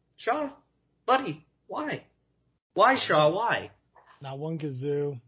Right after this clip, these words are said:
Speaker 2: not one fucking roll of toilet paper. If I wasn't commentating that match, I would have had a smoke break.
Speaker 1: The kazoo wasn't used, so I blame No Coast.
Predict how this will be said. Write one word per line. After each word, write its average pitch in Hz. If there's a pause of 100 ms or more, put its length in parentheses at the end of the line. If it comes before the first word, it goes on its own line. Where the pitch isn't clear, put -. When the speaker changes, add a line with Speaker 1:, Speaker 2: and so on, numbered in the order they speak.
(140)
Speaker 2:
not 107
one 117
fucking 113
roll 107
of 98
toilet 104
paper. 107
If 107
I 120
wasn't 117
commentating 113
that 107
match, 107
I 107
would 104
have -
had 104
a 104
smoke 101
break. 101 (760)
Speaker 1:
The 139 (1040)
kazoo 165
wasn't 156
used, 143 (180)
so 127
I 123
blame 117
No 104
Coast. -